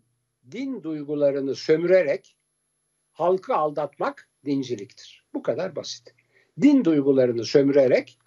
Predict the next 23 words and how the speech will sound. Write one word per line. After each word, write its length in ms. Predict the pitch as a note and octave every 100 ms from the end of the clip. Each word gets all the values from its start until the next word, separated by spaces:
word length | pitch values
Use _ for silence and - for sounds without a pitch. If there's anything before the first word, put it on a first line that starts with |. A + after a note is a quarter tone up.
| _
halkı 420 | D#3 D#3 D3 D#3+
aldatmak 760 | C#3+ C3 C3 - B3+ D#4 - _
dinciliktir. 760 | F#3 D3+ G#2+ E2+ - - - _ _ _ _ _ -
Dindarlıkla 840 | C#4+ A#3+ F3 E3 D3+ - C#4 G3
bunun 280 | G#3 G#3 F#3+
uzak 380 | F3+ A#3 C4+ F3+
yakın 260 | C#3 D#3+
hiçbir 300 | A3 - D#3
ilgisi 360 | B2+ A#2+ - E3
yoktur. 320 | A2 - - _ _ _ _
Ha, 240 | F#3+ G3 D3
dindarlıkla 720 | F3 F3 F3+ B3 F4 D4 F#3+
tanımlarsak 800 | D#3 C#3+ C#3 D3 - - E4+ -
o 120 | D3+
da 80 | A#3
şu 220 | - C4
demek. 420 | A#2+ G3 C#4+ _ _ _ _ _ _ _ _ _ _ _ _ -
Dindarların 840 | B2+ F3 F#3+ G3+ G#3 A3 D4+ D4+ F3
din 240 | A3 A3
duygularını 760 | E3+ D#3+ D3+ D#3 D3 D3+ D3 C#3+ - _ _ _
sömürerek 720 | - D#3+ D3 D3+ E3+ D#3 B2 -
onları 400 | B2+ C3+ C3+ D3+
aldatmak 800 | C3+ C3 C3+ - C#4 E4 -